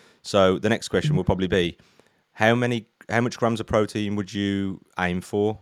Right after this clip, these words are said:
Um, and what, what are your favourite sources? I know you mentioned seitan and tofu and that. Um, what co-, what kind of, what amount of protein would you be looking at getting to,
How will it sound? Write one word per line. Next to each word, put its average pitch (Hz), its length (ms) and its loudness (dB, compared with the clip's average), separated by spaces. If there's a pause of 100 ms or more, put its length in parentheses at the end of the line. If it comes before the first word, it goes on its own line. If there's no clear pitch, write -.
Um, 87 540 0 (720)
and 92 160 -4
what, 85 200 0
what 90 140 0
are 90 40 -2
your 87 140 -4
favourite 85 380 -2
sources? 85 460 -6
I 92 40 -2
know 87 80 -2
you 85 120 -4
mentioned 80 460 -10
seitan 80 580 -6
and 78 220 -8 (300)
tofu 80 520 -4
and 80 120 -4
that. 78 200 -6
Um, 80 280 -4 (360)
what 98 160 -2
co-, 113 120 0
what 117 200 -2
kind 113 340 0
of, 104 380 -2 (960)
what 107 180 0
amount 107 420 -2
of 98 320 -8
protein 92 520 0
would 87 120 -8
you 95 100 -4
be 90 80 -4
looking 87 300 -4
at - 80 -10 (340)
getting 80 420 -4
to, 85 440 -4